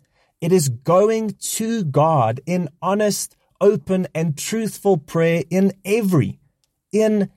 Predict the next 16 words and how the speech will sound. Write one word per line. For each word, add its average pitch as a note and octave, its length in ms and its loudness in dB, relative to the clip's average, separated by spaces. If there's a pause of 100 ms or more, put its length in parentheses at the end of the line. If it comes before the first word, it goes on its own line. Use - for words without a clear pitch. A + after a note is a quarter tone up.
(340)
every F#3 640 0 (320)
circumstance. C#3 1080 0 (180)
Trusting G3 680 0
in F3+ 180 -2
him, E3 480 4 (200)
finding G3 400 2
hope, D#3+ 440 2
wisdom, F#3 340 2
strength G3 600 -2
in F3+ 180 0
him, D#3 500 2 (300)
having F#3+ 300 0
identity G3+ 720 0
reestablished G3 960 0
in G#3+ 180 0
him, D3+ 540 0